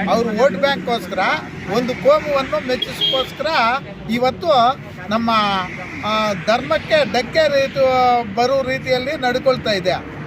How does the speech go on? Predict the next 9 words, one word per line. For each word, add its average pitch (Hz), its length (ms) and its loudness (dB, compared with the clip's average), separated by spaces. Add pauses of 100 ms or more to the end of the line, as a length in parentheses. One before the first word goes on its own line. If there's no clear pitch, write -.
(120)
ಅದ್ರ 226 200 2
ವಿರುದ್ಧವಾಗಿ 427 840 0
ನಾವೂ 294 480 0
ಸಹ 269 420 2
ಇವತ್ತು 254 420 0 (640)
ಏನಕ್ಕೆ 349 380 2
ಮಾಡಬೇಕಾಗಿತ್ತು 269 1040 2
ನೀವು, 254 280 0 (400)
ಆ, 233 80 4